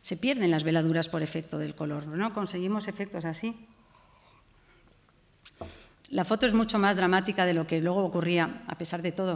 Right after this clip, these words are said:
¿no? Porque es llamativo, de lo que ocurri-, ocurría en realidad, ¿no? Debajo de, de mucho repinte se consiguió recuperar mucha veladura.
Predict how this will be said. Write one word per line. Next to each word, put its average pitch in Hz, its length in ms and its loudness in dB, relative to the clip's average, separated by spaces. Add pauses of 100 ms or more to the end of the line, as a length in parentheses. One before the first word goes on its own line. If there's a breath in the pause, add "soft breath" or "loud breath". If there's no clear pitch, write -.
¿no? 180 160 0
Porque 165 180 -6
es 147 60 -6
llamativo, 160 500 0 (340 loud breath)
de 165 100 -2
lo 156 80 0
que 165 80 -4
ocurri-, 160 240 0
ocurría 175 320 -2
en 180 100 4
realidad, 160 460 0
¿no? 185 320 2
Debajo 185 460 -2
de, 170 260 0 (420 loud breath)
de 175 80 0
mucho 185 240 0
repinte 180 600 -2 (340 loud breath)
se 170 160 -8
consiguió 160 520 0
recuperar 160 460 -4
mucha 160 240 -2
veladura. 156 460 -4